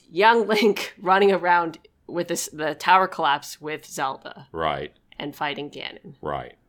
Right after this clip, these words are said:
Speaker 1: And then the final one is a bypass of the entire game straight to ending in the clouds.
Speaker 2: Yeah, right to the ending cutscene.
Speaker 1: So I think it'd be most interesting told from <laughs> Zelda's perspective, in which, firstly, there's a Link that, A, she doesn't meet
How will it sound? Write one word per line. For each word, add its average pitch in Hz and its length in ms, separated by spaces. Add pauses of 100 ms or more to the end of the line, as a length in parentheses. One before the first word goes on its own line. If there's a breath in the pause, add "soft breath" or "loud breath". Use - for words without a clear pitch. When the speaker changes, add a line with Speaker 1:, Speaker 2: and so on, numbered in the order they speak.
(260)
Speaker 1:
And 180 160
then 165 340
the 147 500
final 233 640
one 147 400 (320)
is 156 300
a - 60
bypass 170 520
of 151 100
the - 100
entire 180 460
game 160 260
straight - 420
to 165 400 (100)
ending 156 420
in 143 80
the 151 60
clouds. 135 540
Speaker 2:
Yeah, 87 80
right 98 120
to 92 80
the 87 140
ending 78 220
cutscene. - 500 (280 loud breath)
Speaker 1:
So 170 400 (280)
I - 80
think 269 180
it'd 262 100
be 220 120
most 247 300
interesting 208 460
told 175 420
from 175 160
<laughs> - 0
Zelda's 151 480
perspective, - 880 (300 soft breath)
in 180 220
which, 165 440
firstly, 196 640
there's 165 300
a - 100
Link 160 300
that, 151 240
A, 175 180
she 165 160
doesn't 160 340
meet 143 580